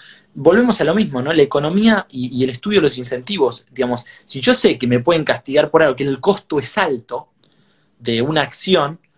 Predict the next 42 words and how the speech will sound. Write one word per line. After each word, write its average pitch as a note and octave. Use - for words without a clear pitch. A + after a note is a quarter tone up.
eh, A2
digamos, C3
de D3+
hecho, A3
eso A#3
se G3+
estudia G3+
en F3+
economía D3+
y C#3
derecho, E3
¿no? D3+
Subamos D3
los C#3+
costos G3
del C3
delito D3
para A#2
bajar A#2+
el D#3
delito, B2+
¿no? E3
Y D3+
no F#3+
solo B3+
los D3+
costos, F3
sí, C3+
no E3+
se F#3+
pierdan G3
los C#3+
Peroni D#3+
Awards D3+
este C#3+
domingo, A#2+
gracias, C3
negro, B2+
por A2
hacerme A#2+
acordar. G#2+
Digamos, C3